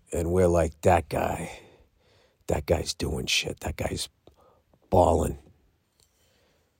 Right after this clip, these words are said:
Oh, man, what's he doing over there? Is he creating an assisted reality show?"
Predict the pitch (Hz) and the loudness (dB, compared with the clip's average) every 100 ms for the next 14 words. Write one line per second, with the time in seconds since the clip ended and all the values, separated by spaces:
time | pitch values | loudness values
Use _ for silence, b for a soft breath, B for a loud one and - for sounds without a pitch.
0 | _ - 82 71 71 78 78 82 90 87 | _ -6 -2 -2 0 -2 0 0 0 2
1 | 85 85 78 82 - - B B B B | 2 2 0 -2 -2 2 B B B B
2 | B B B - 87 85 - - - 87 | B B B -4 -2 -2 0 0 2 2
3 | 85 80 73 - - - - 82 - 85 | 2 2 0 0 0 2 4 2 2 0
4 | 67 85 87 90 92 87 - 92 | 0 0 2 2 2 2 2 2